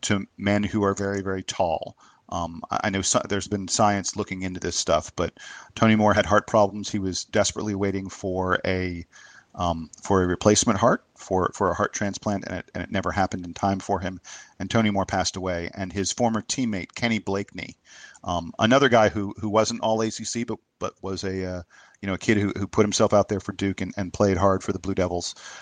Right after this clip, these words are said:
um, has set up a GoFundMe because, um, Tony Moore's family needs some help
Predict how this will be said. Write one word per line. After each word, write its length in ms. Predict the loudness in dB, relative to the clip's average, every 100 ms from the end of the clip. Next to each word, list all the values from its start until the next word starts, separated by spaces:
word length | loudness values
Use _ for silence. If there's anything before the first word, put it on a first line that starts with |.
| -16 4
um, 240 | 4 4
has 180 | 4 4
set 220 | 6 6
up 80 | 6
a 120 | 4
GoFundMe 1040 | 0 2 2 2 0 -2 -2 -10 -12 -12 -16 _ -14 -14 -20 _
because, 480 | -4 0 0 0 -4
um, 360 | -4 -6 -10 -20 _ _ 0
Tony 220 | 2 2
Moore's 240 | 0 -2
family 340 | 2 2 2 -2
needs 280 | -6 -6
some 120 | -10 0
help 280 | 2 2